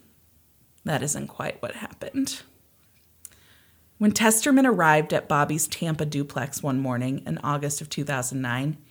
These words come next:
he found him outside looking disheveled and reeking of alcohol.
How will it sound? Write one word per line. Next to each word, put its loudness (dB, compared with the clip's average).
he 0
found 6
him 4
outside 6
looking 2
disheveled 0
and 0
reeking -2
of -8
alcohol. -6